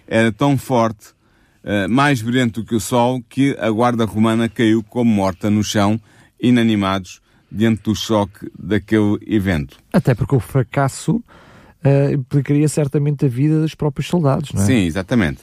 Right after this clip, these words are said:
Speaker 1: Entretanto, o, o, um dos anjos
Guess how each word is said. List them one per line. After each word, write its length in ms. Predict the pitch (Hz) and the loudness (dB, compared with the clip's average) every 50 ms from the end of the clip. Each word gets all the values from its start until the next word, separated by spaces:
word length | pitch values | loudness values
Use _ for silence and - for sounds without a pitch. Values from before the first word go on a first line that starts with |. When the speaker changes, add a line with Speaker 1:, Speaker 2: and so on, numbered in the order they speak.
| _ _ - - - - | _ _ -20 -20 -14 -6
Speaker 1:
Entretanto, 600 | - 143 147 147 - - 165 131 107 87 - 95 | -2 -2 -2 -2 0 0 2 2 2 0 -2 -8
o, 360 | - - 104 104 113 107 - _ | -12 -6 -2 -2 -2 -2 -2 _
o, 480 | - - 120 156 147 143 135 135 120 - - - - | -14 -4 0 2 4 4 2 0 -2 -6 -8 -4 0
um 120 | 165 165 | 0 2
dos 220 | 160 147 147 131 151 | 2 0 -2 0 0
anjos 460 | 160 143 123 107 87 - - - | 2 2 2 0 -2 -4 -12 -18